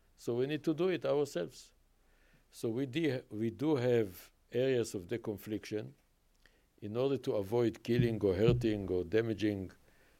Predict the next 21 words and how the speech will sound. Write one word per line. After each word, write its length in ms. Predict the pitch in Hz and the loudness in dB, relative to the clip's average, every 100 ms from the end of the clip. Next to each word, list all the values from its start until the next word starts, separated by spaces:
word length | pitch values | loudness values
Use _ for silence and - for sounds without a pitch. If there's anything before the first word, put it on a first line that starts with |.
| _ - | _ 0
Russian 380 | 98 110 117 | 4 4 2
soldiers 640 | 92 - 110 113 104 98 - | -2 2 4 4 4 2 0
or 220 | 95 92 | -2 -2
property, 640 | - 101 98 95 113 113 - _ _ _ _ - - _ _ _ _ _ _ _ | 0 -2 0 -2 -2 -6 -8 _ _ _ _ -20 -20 _ _ _ _ _ _ _
and 260 | 120 123 117 | 2 2 4
to 120 | 147 | 4
have 220 | 156 226 | 8 8
the 100 | 196 | 6
free 240 | 180 208 180 | 2 4 4
hand 220 | 190 156 | 4 2
that 200 | 107 107 | 0 0
we 120 | 131 | -2
need 220 | 135 156 | 0 0
it 160 | 120 - | -2 -4
so 160 | - 123 | 0 0
much. 360 | 123 95 - | 2 -2 -2
We 120 | 107 | -2
are 120 | 135 113 | 2 2
determined 560 | 107 120 139 160 139 - | 2 0 0 0 -4 -4
to 240 | - 107 104 - | -2 -2 -2 -4
prevent 680 | 101 95 131 127 - - | -4 2 2 2 -4 -14